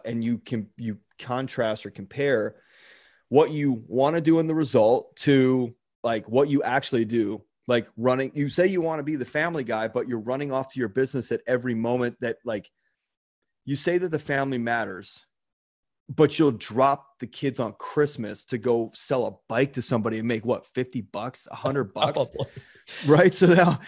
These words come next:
Speaker 1: now
Speaker 2: Yeah.
Speaker 1: you're saying that your kids, you're basically, the relationship with your kids is not even worth fifty to a hundred dollars.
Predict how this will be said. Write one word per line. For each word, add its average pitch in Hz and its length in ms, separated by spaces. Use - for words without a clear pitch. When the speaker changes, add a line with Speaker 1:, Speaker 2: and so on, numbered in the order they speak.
Speaker 1:
now 147 160
Speaker 2:
Yeah. 170 60
Speaker 1:
you're 175 80
saying 160 320
that 147 80
your 135 160
kids, 165 440
you're 127 140
basically, 165 480
the 147 80
relationship 131 440
with 120 100
your 117 100
kids 120 300
is 107 100
not 120 260
even 117 220
worth 110 200
fifty 113 280
to 110 140
a - 20
hundred 101 200
dollars. 85 300